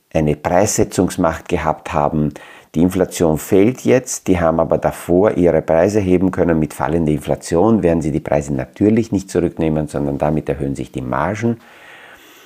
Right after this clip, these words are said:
Also diese Unternehmen haben stärker in letzter Zeit davon profitiert. Und jetzt ist eben die Frage, wie geht es weiter? Haben wir weiterhin fallende Inflation und irgendwann fallendes Wir-,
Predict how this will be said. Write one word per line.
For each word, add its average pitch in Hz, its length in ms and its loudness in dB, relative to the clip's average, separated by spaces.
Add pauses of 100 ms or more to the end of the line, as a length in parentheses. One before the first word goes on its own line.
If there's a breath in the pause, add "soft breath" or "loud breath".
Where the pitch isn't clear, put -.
(340 loud breath)
Also 92 180 2
diese 107 280 4
Unternehmen 95 680 4
haben 92 560 2
stärker 92 760 2
in 87 140 2
letzter 82 260 0
Zeit - 240 -2
davon 87 240 -2
profitiert. 90 640 -4
Und 73 80 0
jetzt 78 180 -2
ist 101 100 -10
eben 92 180 0
die 98 100 0
Frage, 92 420 0
wie 98 160 -2
geht 95 220 0
es 85 140 -6
weiter? 92 480 0 (100)
Haben 87 380 0
wir 90 180 2
weiterhin 92 480 2
fallende 92 480 0
Inflation 87 720 0
und 101 260 -2
irgendwann 92 840 0 (400 loud breath)
fallendes 90 600 0
Wir-, 85 200 2